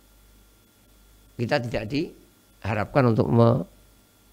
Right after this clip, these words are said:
ah, tidak boleh berharap hal-hal seperti itu. Berharap apa? Sesuatu yang tidak baik.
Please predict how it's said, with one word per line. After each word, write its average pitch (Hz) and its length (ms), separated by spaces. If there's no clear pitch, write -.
ah, 110 80
tidak 117 400
boleh 143 160
berharap 135 400
hal-hal 123 320
seperti 135 480
itu. 131 100
Berharap 95 640
apa? 104 400
Sesuatu 101 320
yang 131 160
tidak 110 240
baik. 101 280